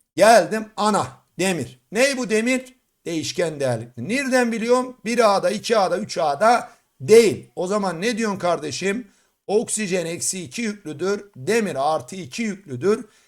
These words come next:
Değişken değerliklinin yükünü belirt, yapıştır. Demir iki oksit. O da nedir? Doğrudur. Geldim Denizli şıkkıma. P ne?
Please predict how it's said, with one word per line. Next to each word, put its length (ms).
Değişken 840
değerliklinin 800
yükünü 540
belirt, 480
yapıştır. 680
Demir 240
iki 220
oksit. 420
O 140
da 100
nedir? 360
Doğrudur. 380
Geldim 560
Denizli 360
şıkkıma. 560
P 320
ne? 240